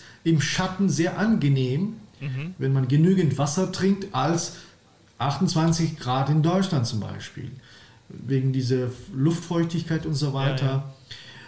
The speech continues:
Speaker 2: ja.
Speaker 1: Äh, ansonsten im Sommer, abends ist einfach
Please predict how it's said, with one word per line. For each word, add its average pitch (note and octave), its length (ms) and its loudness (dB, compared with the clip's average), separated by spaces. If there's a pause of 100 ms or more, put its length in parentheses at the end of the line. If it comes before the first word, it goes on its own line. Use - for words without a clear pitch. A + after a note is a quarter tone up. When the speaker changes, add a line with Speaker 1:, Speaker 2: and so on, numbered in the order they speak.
(180)
Speaker 2:
ja. A2 60 -4
Speaker 1:
Äh, A2 40 0
ansonsten E3 720 0
im D3 180 2
Sommer, F#3+ 580 4 (600)
abends C#3+ 840 0
ist - 380 -6
einfach C#3+ 260 0